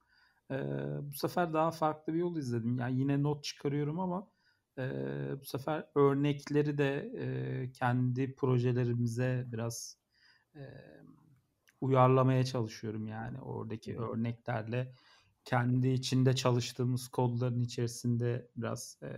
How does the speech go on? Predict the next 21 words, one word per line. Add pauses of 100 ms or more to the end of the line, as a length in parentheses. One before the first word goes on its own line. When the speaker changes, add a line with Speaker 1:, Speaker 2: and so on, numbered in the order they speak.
(1400)
Speaker 1:
görmeye
çalışıyorum.
O
şekilde
biraz
daha
anlamaya
çalışıyorum
olayı. (640)
E,
epey
faydalı.
Yani
biliyorsunuz
kod
review
falan
çok
fazla
yapıyorum
ben